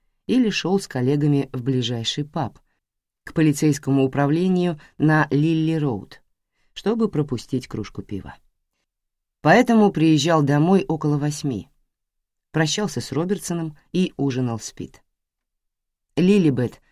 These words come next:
к этому времени уже давно покормили, почти всегда одним и тем же. Омлет с сыром чеддер и поджаренный кусочек бекона.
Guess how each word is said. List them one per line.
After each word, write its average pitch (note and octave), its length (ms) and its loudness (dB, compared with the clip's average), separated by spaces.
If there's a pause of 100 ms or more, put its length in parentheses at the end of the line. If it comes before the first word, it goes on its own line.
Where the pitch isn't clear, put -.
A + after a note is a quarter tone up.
(100)
к - 60 -6
этому D#3+ 280 0
времени D3+ 400 0
уже B2+ 160 -2
давно C3+ 320 -2
покормили, C#3+ 640 -6 (420)
почти D#3+ 280 -2
всегда C#3+ 380 0
одним B2+ 320 0
и A#2 60 -4
тем - 260 -12
же. - 140 -20 (500)
Омлет C#3+ 600 0
с - 80 -14
сыром A#2 460 -4
чеддер E3+ 460 -10 (420)
и D#3 120 0
поджаренный B2 640 -4
кусочек G#2 460 -8
бекона. - 480 -14